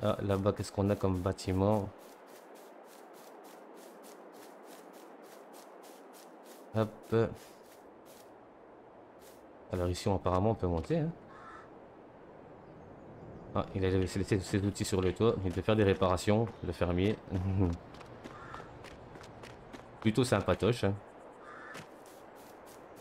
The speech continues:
Encore avec des petits objets comme ça qu'on peut récupérer, qui sont placés un peu partout sur la map.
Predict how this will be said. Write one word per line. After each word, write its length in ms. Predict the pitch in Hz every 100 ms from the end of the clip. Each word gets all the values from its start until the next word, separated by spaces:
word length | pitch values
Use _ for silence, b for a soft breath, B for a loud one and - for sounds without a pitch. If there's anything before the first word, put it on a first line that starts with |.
| - - - - - - - - - - - - - - - - - - - -
Encore 220 | 87 104
avec 140 | 98 92
des 100 | 92
petits 220 | 90 90
objets 260 | 87 85 90
comme 180 | 90
ça 140 | 85 90
qu'on 140 | 92
peut 140 | 85 87
récupérer, 420 | 90 90 87 90
qui 80 | -
sont 160 | 92
placés 260 | 87 90 92
un 80 | 87
peu 120 | 90
partout 280 | 87 - 90
sur 160 | -
la 100 | 87
map. 200 | 82 90